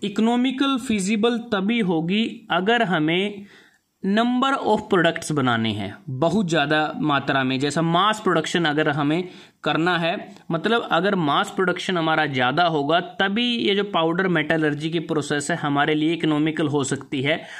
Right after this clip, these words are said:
और यह भी तकरीबन अगर हम दस हज़ार से ज़्यादा जो कमर्शियल आर्टिकल्स हैं, उनको बनाएं, तभी जाके ये जो प्रोसेसेस हैं, ये हमारे लिए इकोनॉमिकल फीजिबल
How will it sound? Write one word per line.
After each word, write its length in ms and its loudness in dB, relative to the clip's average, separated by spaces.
और 140 0
यह 280 2
भी 120 0
तकरीबन 520 -2
अगर 300 0
हम 380 -2
दस 280 0
हज़ार 440 0
से 240 -2
ज़्यादा 640 -2
जो 260 -2
कमर्शियल 600 0
आर्टिकल्स 600 0
हैं, 60 2
उनको 460 0
बनाएं, 360 0
तभी 360 0
जाके 320 0
ये 180 2
जो 100 0
प्रोसेसेस 640 -2
हैं, 80 0
ये 180 0
हमारे 400 0
लिए 160 0
इकोनॉमिकल 760 -2
फीजिबल 640 -2